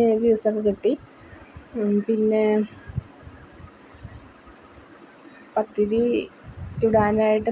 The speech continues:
മാവ് സ്ലാബിൽ ഇട്ടോട് കൂടെ മക്കളെല്ലാവരും ഓടി വന്നിട്ടുണ്ട് കേട്ടോ. അവർക്ക് മാവ് കണ്ടു കഴിഞ്ഞാൽ ഒരു വിരലിയാണ്. അതുകൊണ്ട് ഇതാ കുട്ടികളൊക്കെ വന്നിട്ടുണ്ട്. പിന്നെ കുറേ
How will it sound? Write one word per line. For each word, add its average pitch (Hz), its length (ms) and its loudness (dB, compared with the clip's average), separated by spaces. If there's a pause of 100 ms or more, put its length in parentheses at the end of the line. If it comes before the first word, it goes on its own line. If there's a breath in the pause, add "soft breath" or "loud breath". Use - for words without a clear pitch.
(120)
മാവ് 202 360 0
സ്ലാബിൽ 196 440 0
ഇട്ടോട് 196 360 0
കൂടെ 202 260 0
മക്കളെല്ലാവരും 202 680 0
ഓടി 190 200 -2
വന്നിട്ടുണ്ട് 180 380 -8
കേട്ടോ. 190 220 -6 (720 loud breath)
അവർക്ക് 185 340 -6 (240)
മാവ് 202 400 2
കണ്ടു 208 220 2
കഴിഞ്ഞാൽ 208 380 2
ഒരു 214 140 2 (340)
വിരലിയാണ്. 190 540 4 (720)
അതുകൊണ്ട് 190 280 0
ഇതാ 202 140 2 (140)
കുട്ടികളൊക്കെ 202 480 -2
വന്നിട്ടുണ്ട്. 190 580 0 (840)
പിന്നെ 202 220 -2
കുറേ 247 260 4